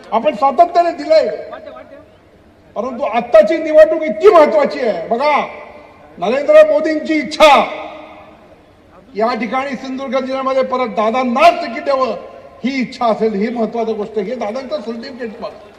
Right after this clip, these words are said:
निवडून देणारा प्रधानमंत्री कोण आहे हे लक्षात ठेवणं अत्यंत गरजेचं आहे. मी उद्या उभं राहिलो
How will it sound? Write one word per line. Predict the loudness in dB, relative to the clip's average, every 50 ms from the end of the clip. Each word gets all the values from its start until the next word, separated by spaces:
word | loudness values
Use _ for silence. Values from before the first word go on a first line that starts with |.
| -20 -20 -20 -20 -20 _ -20 -20 -20 _ _ -20 -20 -20 -20 -20 -20 -20 -20 -20 _ -20 _ -20 -20 _ _ _ -20 -20 _ _ _ -20 -20 _ _ _ -20 -16
निवडून | -10 -8 -8 -8 -8 -10 -8 -4
देणारा | -4 -2 -2 0 0 0 -2
प्रधानमंत्री | -2 -2 0 2 2 2 0 -2 -8 -8 -8 -8 -8 -4
कोण | 2 6 8 8 8
आहे | 8 8 6 6 6
हे | 6
लक्षात | 6 4 2 2 2 0
ठेवणं | 0 -2 -4 -4 -4
अत्यंत | -4 -2 -4 -6 -6 -6
गरजेचं | -8 -8 -10 -10 -10 -10 -12 -12 -16
आहे. | -20 -20 -20 -20 _ _ _ _ _ _ _ _ _ _ _ _ _ _ _ _ _ _ _ _ _ _ _ _ _ _ _ _ -20 -16 -10
मी | -6 -6
उद्या | -4 -4 -2 0 2 2
उभं | 4 6 6 6
राहिलो | 8 8 8 8 10 10 10 10 10 8 4 0 -2